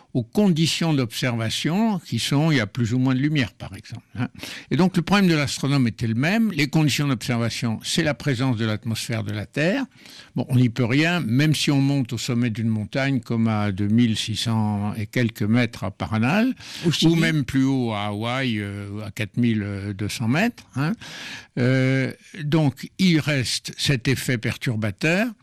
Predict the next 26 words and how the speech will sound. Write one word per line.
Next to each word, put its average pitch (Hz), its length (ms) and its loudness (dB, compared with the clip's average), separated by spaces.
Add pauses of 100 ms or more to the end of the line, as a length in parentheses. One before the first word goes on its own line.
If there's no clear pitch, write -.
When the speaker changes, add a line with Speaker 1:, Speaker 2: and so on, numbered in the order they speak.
(560)
Speaker 1:
Et 175 100 4
l'idée 156 360 2
de 123 60 -2
l'optique 113 320 -2
adaptative, 120 880 -2 (200)
qui - 140 -2
est 120 160 -2
une 110 120 0
très - 200 -2
belle 123 180 2
idée, 147 480 0
qui 123 200 0
est 120 100 2
née, 135 340 4
euh, 120 300 0
de, 107 220 -6
à 123 160 -2
la 117 80 -2
fois 143 240 0
d'un 120 220 0
astronome, 120 680 0
euh, 110 400 -2
américain, 113 960 0
euh, 101 260 -4 (140)
et, 123 320 -4 (160)
euh, 160 60 -4